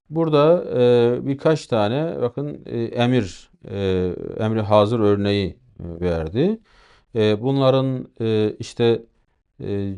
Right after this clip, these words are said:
cümlede nasıl kullanıldığını, cümle ortasında nasıl kullanıldığını, e, gösterdi. Tabi burada kuralları söylemiyor. Kuralları daha çok bize bırakıyor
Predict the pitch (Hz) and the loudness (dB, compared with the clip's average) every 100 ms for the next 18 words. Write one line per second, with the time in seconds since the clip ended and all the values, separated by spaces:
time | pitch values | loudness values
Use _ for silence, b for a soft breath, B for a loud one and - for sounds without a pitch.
0 | 98 113 117 117 117 113 110 - 117 - | -6 -4 0 2 4 4 2 -4 -8 -8
1 | 117 - 107 104 101 95 92 92 101 113 | -10 -4 -2 0 -2 -2 -4 -4 -2 0
2 | 107 101 - 98 - 95 98 107 - 113 | 0 -2 -4 -6 -6 -6 -4 -4 -6 -8
3 | 98 98 95 95 95 92 85 - - 92 | -6 -4 -4 -4 -2 -4 -6 -12 -20 -14
4 | 92 87 92 90 - 90 82 85 147 208 | -12 -6 -4 -4 -6 -4 -4 -2 0 -2
5 | 208 b b b _ - 147 156 156 165 | -6 b b b _ 2 2 2 2 2
6 | 156 - 143 151 151 170 180 - 151 147 | 2 0 2 4 4 2 0 0 2 2
7 | 143 95 78 - _ _ _ _ _ _ | 2 0 -6 -12 _ _ _ _ _ _
8 | - 143 143 131 143 180 180 127 135 135 | 2 4 6 6 4 2 0 0 0 -2
9 | - 165 _ - 110 113 113 127 110 90 | -4 -6 _ -14 -8 -4 0 0 0 -2
10 | - 110 143 | -4 0 0